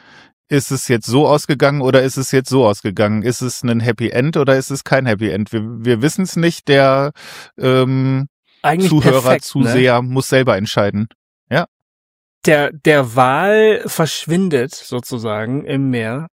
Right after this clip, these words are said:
Speaker 2: Niemand weiß, was mit ihm geschieht. Niemand weiß, haben wir ihn gerettet?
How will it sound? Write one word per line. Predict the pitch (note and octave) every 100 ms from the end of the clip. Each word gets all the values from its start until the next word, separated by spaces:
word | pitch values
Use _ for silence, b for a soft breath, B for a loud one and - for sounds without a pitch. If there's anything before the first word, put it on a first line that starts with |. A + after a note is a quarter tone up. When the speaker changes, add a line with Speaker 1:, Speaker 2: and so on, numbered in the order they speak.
| _
Speaker 2:
Niemand | C3+ D#3+ G3 F#3 E3
weiß, | D#3+ C#3 C3 C#3+ - - _ _ -
was | C3+ C#3+
mit | D3
ihm | C3+
geschieht. | C3 - C3 -
Niemand | D#3 E3 C#3+
weiß, | C3 A#2+ A2+
haben | D3 F3
wir | F3
ihn | D#3
gerettet? | C3+ C3+ C3+ C3+